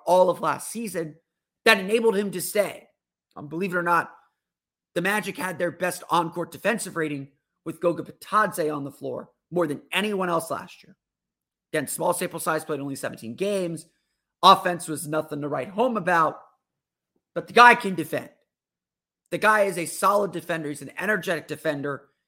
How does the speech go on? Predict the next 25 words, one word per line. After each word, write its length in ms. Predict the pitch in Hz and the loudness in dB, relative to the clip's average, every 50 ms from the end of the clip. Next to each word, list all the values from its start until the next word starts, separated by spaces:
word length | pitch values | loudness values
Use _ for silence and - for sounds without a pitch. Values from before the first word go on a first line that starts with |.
| _ _ | _ _
He 280 | - - 220 247 254 | -10 -4 -2 0 0
is 180 | 233 196 151 160 | 0 -2 -2 0
ready 240 | 185 180 175 175 160 | 0 0 0 0 -2
to 80 | 156 | -6
play, 380 | 151 - 156 151 147 151 - - | -6 -4 -2 -2 -2 -2 -2 -6
and 280 | - 117 95 120 139 - | -8 -12 -12 -12 -12 -12
credit 400 | - - - 214 214 208 - - | -6 4 6 6 6 6 4 -2
to 80 | 175 | -4
him 300 | 156 165 151 143 135 131 - _ _ _ _ _ - | -4 -4 -4 -6 -8 -10 -14 _ _ _ _ _ -6
for 120 | 185 170 | -4 -4
being 380 | - 170 170 165 165 151 143 127 | -2 -2 -2 -2 -2 -4 -6 -8
ready 200 | 120 117 - - | -8 -10 -12 -14
to 80 | - - | -20 -20
play. 220 | - - - - 160 _ _ _ _ _ _ _ _ _ _ _ _ _ _ _ _ _ _ _ _ _ _ _ _ _ _ _ _ _ _ _ _ _ _ _ _ _ _ _ _ _ _ _ _ _ _ _ _ _ _ _ _ _ _ _ _ _ _ _ _ _ _ _ _ _ _ _ _ _ _ _ _ _ _ _ _ _ _ | -20 -20 -20 -20 -20 _ _ _ _ _ _ _ _ _ _ _ _ _ _ _ _ _ _ _ _ _ _ _ _ _ _ _ _ _ _ _ _ _ _ _ _ _ _ _ _ _ _ _ _ _ _ _ _ _ _ _ _ _ _ _ _ _ _ _ _ _ _ _ _ _ _ _ _ _ _ _ _ _ _ _ _ _ _
But 120 | 196 202 208 | 0 4 6
now 200 | 240 277 285 269 | 8 8 10 8
everyone 360 | 269 262 277 240 226 226 220 | 8 6 4 2 2 2 2
else 200 | 220 214 190 - | 2 0 0 -2
has 140 | 208 180 - | -4 -6 -6
to 60 | - | -6
step 240 | - - 180 - - | -6 -6 -6 -4 -6
their 100 | 175 - | -6 -6
game 200 | 170 165 156 151 | -6 -6 -6 -8
up 140 | 139 - | -10 -12
too. 160 | - - - | -14 -18 -20